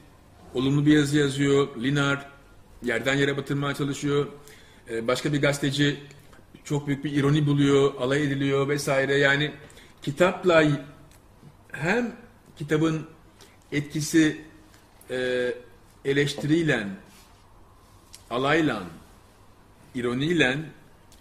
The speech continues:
hafif bulmakla ve aynı zamanda da korkuyla bakan bir Marksizm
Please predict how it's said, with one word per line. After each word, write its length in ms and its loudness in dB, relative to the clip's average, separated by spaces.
hafif 380 -8
bulmakla 680 2
ve 80 -6
aynı 180 -2
zamanda 380 0
da 340 0
korkuyla 680 0
bakan 400 -4
bir 220 -4
Marksizm 520 -4